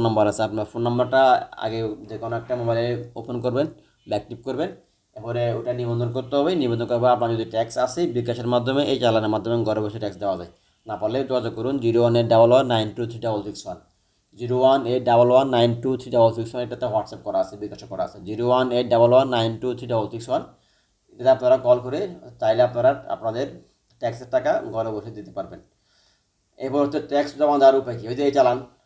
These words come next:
এই চালানের মাধ্যমে আপনারা দিতে পারবেন। কীভাবে দিবেন? বিকাশ থেকে দিবেন, একদম ইজি, কিছু করতে পারেন। আমার ওই টোকন নাম্বার, ইয়া, সরি, আপনার এই চালান নাম্বারটা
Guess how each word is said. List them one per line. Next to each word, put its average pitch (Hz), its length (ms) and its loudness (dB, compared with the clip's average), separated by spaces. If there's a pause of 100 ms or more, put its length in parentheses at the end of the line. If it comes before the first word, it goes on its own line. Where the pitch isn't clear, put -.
(180)
এই 123 80 -12
চালানের 127 280 4
মাধ্যমে 123 280 0
আপনারা 127 220 0
দিতে 120 220 -4
পারবেন। 127 280 -2 (380)
কীভাবে 131 320 -2
দিবেন? 143 240 0 (100)
বিকাশ 123 260 -8
থেকে 135 180 -2
দিবেন, 165 180 -6 (420)
একদম 131 300 -4
ইজি, 135 180 -2 (120)
কিছু 123 180 -14
করতে 131 240 -8
পারেন। 143 160 0
আমার 131 260 6
ওই 120 180 -2 (600)
টোকন 123 260 -8
নাম্বার, 127 180 -4
ইয়া, 113 180 0
সরি, 110 140 -6
আপনার 107 220 -6 (640)
এই 110 200 -10
চালান 120 180 2
নাম্বারটা 120 400 2